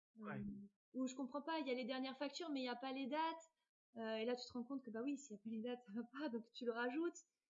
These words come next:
Speaker 2: Et c'est là que ça prend de la valeur, je trouve, hein. Euh, c'est là que ton proto, il gagne en valeur. Après chaque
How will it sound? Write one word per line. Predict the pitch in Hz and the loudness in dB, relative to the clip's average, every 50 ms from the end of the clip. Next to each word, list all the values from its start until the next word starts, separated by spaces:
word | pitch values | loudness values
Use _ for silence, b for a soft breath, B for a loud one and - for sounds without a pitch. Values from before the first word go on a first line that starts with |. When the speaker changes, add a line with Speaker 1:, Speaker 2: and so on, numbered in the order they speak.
| _ _ _ _ _ | _ _ _ _ _
Speaker 2:
Et | - 240 | -4 -2
c'est | 247 285 | -2 2
là | 294 359 | 2 0
que | 349 349 | 2 0
ça | 285 269 | -2 -2
prend | 269 - 277 | -2 0 0
de | 247 | 0
la | 240 240 233 | 2 2 2
valeur, | 240 247 247 269 285 254 240 226 | 4 2 2 2 2 0 0 -4
je | 220 214 | -6 -6
trouve, | - - - 359 339 269 214 | -8 -6 -2 -2 0 0 0
hein. | 220 226 240 233 - _ _ _ _ _ _ _ _ _ _ _ _ _ 220 208 | -2 -4 -6 -8 -14 _ _ _ _ _ _ _ _ _ _ _ _ _ -10 -8
Euh, | 202 196 196 202 202 | -6 -6 -6 -6 -10
c'est | 202 - 254 | -6 -4 -2
là | 285 311 | -2 -2
que | 311 - | -2 -4
ton | 254 | -6
proto, | 240 - 254 247 - 294 | -4 -2 -4 -4 -2 -4
il | 269 220 | -4 0
gagne | 226 247 240 247 247 | 0 0 2 2 0
en | 233 | -2
valeur. | 220 247 254 277 302 285 240 | -2 -2 -2 -2 -2 -2 -2
Après | 214 - - 233 | -4 -6 -6 -4
chaque | 220 - 302 294 - | -4 -2 -4 -4 -6